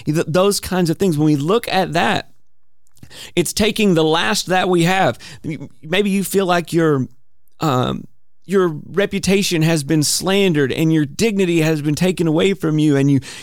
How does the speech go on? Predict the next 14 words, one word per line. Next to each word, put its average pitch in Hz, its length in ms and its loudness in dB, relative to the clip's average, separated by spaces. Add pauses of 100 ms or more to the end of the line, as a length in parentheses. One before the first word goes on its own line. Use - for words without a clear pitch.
you 170 140 2
look 208 300 0
at 208 220 -2
the, 170 260 0
the 160 100 -2
person 202 440 0
who 170 120 4
you 175 240 0
feel 196 340 2
is 160 140 -2
responsible 165 600 -2
for 139 240 0
that 139 260 -2 (380)
and, 180 200 0